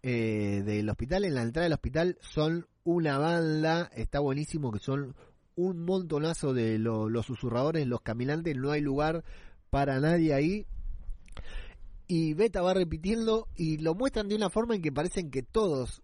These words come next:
estuvieran repitiendo lo mismo, "Reward, recompensa", están repitiendo, parece, se escuchan varias voces, aunque casi al único que vemos es a Beta, pero está buenísimo, la escena es recontra imponente,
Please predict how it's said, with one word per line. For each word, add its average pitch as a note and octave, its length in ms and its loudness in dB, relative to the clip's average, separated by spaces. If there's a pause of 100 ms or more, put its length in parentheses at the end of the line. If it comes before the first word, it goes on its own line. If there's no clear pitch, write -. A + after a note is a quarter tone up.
(200)
estuvieran D3 420 0
repitiendo C#3 520 -2
lo C3+ 80 2
mismo, E3 300 2
"Reward, A#2 1200 0
recompensa", B2 880 -4
están B2+ 460 -2
repitiendo, A#2+ 460 -2
parece, B2+ 380 -2
se - 80 -4
escuchan D3+ 260 -2
varias D#3 220 2
voces, C3+ 380 0 (360)
aunque A2 280 -4
casi D3 400 -2
al A#2+ 140 0
único C#3 260 0
que B2 80 -2
vemos C#3 260 0
es B2 140 -2
a A2+ 60 2
Beta, D#3+ 300 0 (320)
pero G2 140 -2
está - 160 -2
buenísimo, B2 600 0
la G#2+ 100 -4
escena D3 260 -4
es - 60 -2
recontra C#3 720 -2
imponente, D3 920 -2